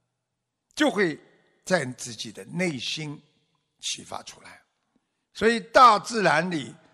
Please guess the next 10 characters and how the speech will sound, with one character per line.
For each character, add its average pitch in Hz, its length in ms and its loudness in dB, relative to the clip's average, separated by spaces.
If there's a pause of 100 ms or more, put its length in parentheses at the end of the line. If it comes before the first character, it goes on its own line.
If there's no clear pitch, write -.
(360)
是 214 220 -4
最 285 360 -2
顽 185 300 2
强、 139 400 -4 (300)
最 269 260 0
智 311 380 -2
慧 208 420 0 (240)
存 139 380 -8
在 156 300 2
的。 - 140 -20